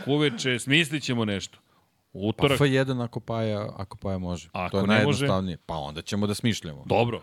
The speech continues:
Speaker 1: okej. Dobro.
Speaker 2: Dobro.
Speaker 1: Neko će nas u top staviti.
Speaker 2: Neko.
Speaker 1: Ne, u utorak radimo Lab sedamdeset šest trista.
Speaker 2: Dobro.
Speaker 1: Ha? I nešto ćemo da
Speaker 2: Ništa
Speaker 1: radimo.
Speaker 2: mi nije jasno, ali okej, dobro.
Speaker 1: Pazi,
Speaker 2: Može.
Speaker 1: zato što je žurka Lab
Speaker 2: Kud
Speaker 1: sedamdeset šest
Speaker 2: pita.
Speaker 1: trista.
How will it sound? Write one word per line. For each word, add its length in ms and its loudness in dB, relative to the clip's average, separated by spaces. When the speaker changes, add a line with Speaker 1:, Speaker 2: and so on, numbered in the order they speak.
Speaker 1:
okej. 360 -14
Dobro. 480 0
Speaker 2:
Dobro. 440 2
Speaker 1:
Neko 260 2
će 160 -4
nas 160 -6
u 40 -4
top 300 2
staviti. 480 -6
Speaker 2:
Neko. 300 0
Speaker 1:
Ne, 320 2
u 200 2
utorak 520 0
radimo 380 -2
Lab 140 0
sedamdeset 400 -4
šest 220 -12
trista. 440 -2
Speaker 2:
Dobro. 520 -14
Speaker 1:
Ha? 220 2
I 160 4
nešto 320 2
ćemo 220 0
da 100 4
Speaker 2:
Ništa 120 6
Speaker 1:
radimo. 220 0
Speaker 2:
mi 80 2
nije 140 2
jasno, 300 2
ali 120 0
okej, 260 -4
dobro. 180 -6
Speaker 1:
Pazi, 260 2
Speaker 2:
Može. 160 2
Speaker 1:
zato 220 0
što 140 -4
je 60 0
žurka 460 2
Lab 180 0
Speaker 2:
Kud 80 -10
Speaker 1:
sedamdeset 300 4
šest 120 -4
Speaker 2:
pita. 160 4
Speaker 1:
trista. 360 0